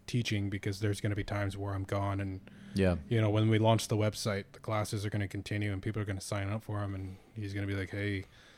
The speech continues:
Speaker 1: hey, I'm gone at this school or whatever," and he's like, "Okay, I'm gonna teach it then." And
Speaker 2: Yeah.
Speaker 1: so we're gonna start writing an S O P out, you know, an actual standard operating procedure that breaks down the entire courseware and everything. And, um, one of the things we're gonna do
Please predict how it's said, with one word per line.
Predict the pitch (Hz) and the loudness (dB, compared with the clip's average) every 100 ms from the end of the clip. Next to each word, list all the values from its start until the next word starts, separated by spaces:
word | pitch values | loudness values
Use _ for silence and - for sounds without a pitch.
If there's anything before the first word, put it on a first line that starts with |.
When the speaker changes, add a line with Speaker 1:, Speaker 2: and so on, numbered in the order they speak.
| - - | -20 -12
Speaker 1:
hey, | - 117 | 0 4
I'm | 117 | 6
gone | 117 113 | 6 6
at | 110 | 4
this | 110 | 0
school | - 117 113 | 2 4 4
or | 107 | 4
whatever," | 104 113 107 104 | 4 4 4 2
and | 98 92 | 0 -2
he's | 101 95 | -4 -4
like, | 95 | -4
"Okay, | 95 - 107 | -4 0 2
I'm | 101 | 4
gonna | 101 101 | 2 2
teach | - 110 | 2 0
it | 104 - | 0 0
then." | 98 98 | 0 2
And | 98 92 - | 0 -2 -2
Speaker 2:
Yeah. | 101 98 87 - | 2 2 2 0
Speaker 1:
so | - | 4
we're | 117 113 | 6 6
gonna | 110 | 6
start | 104 123 107 | 4 -2 -4
writing | 110 104 104 | -4 -2 0
an | 101 | 2
S | 101 - | 2 2
O | |
P | 101 - 101 | 0 -2 -2
out, | 98 98 107 113 | -2 -4 -4 -2
you | 101 | -2
know, | 98 | -2
an | 101 | -2
actual | 101 - 104 | -4 -4 -4
standard | - 117 104 101 | 0 0 2 2
operating | 101 104 98 98 | 0 0 -2 -4
procedure | 95 98 104 98 101 98 | -6 -6 -4 -4 -4 -4
that | 101 - 117 | -6 -8 -8
breaks | 110 104 - | -2 -2 -2
down | 110 101 | -2 0
the | 98 | 0
entire | 95 90 104 98 | -2 -2 -4 -4
courseware | - 107 98 104 98 95 | -4 -6 -6 -6 -6 -4
and | |
everything. | 95 95 - 95 95 | -4 -6 -6 -4 -4
And, | 92 - - - - - - _ _ - | -6 -10 -20 -20 -20 -20 -20 _ _ -2
um, | 110 98 95 92 92 | 0 0 -2 -4 0
one | 117 120 | 4 4
of | |
the | 110 | 4
things | 107 107 | 2 0
we're | 104 | 2
gonna | 104 101 | 0 0
do | 107 104 101 | 2 0 0